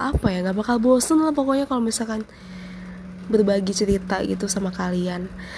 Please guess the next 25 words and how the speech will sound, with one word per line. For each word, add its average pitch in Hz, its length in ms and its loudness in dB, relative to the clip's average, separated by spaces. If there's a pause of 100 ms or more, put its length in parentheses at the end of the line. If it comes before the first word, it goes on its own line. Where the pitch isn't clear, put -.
(360)
Dan 185 320 4
untuk 190 240 0
pos-, 190 160 -2 (240)
podcast - 480 2
gue 185 240 2
yang 175 240 -2
sekarang 180 480 -4
ini, 202 480 -2
yang - 80 -8
awal 220 480 6
banget 202 400 2
ini, 208 480 -2 (560)
gue 220 240 0
pengen 202 320 0
banget, 180 480 -2 (480)
eh, 175 320 0
sharing 180 640 0
soal, 175 400 2 (1200)
eh, 185 400 0
cinta 202 400 0
beda 180 320 2
agama. 175 400 -2 (1800)
Gimana 226 400 6
ya, 185 160 2
kayak 190 400 -2